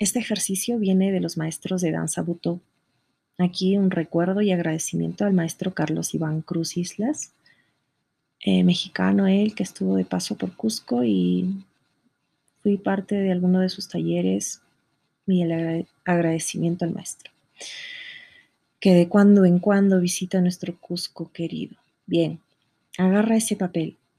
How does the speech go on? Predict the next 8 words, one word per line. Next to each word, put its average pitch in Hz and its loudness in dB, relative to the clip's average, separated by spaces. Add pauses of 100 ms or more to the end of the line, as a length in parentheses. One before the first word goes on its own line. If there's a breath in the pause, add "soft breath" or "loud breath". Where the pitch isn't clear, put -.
(280)
arrúgalo, 175 0 (840)
ponlo 202 4
en 190 4
tu 180 -4
boca. - -6 (640)
Agarra 196 0
otro 196 -4
papel 180 -4